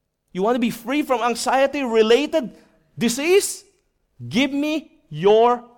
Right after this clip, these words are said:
sin. Then I can give you that living water.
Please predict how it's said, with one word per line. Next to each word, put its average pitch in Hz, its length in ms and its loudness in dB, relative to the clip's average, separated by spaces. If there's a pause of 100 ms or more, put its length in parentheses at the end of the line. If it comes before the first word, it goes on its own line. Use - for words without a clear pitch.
(120)
sin. 160 500 -4 (1500)
Then 143 140 -10
I 151 120 -8
can 143 160 -10
give 127 220 -10
you 110 180 -12 (180)
that - 160 -14
living 104 280 -10
water. 95 340 -20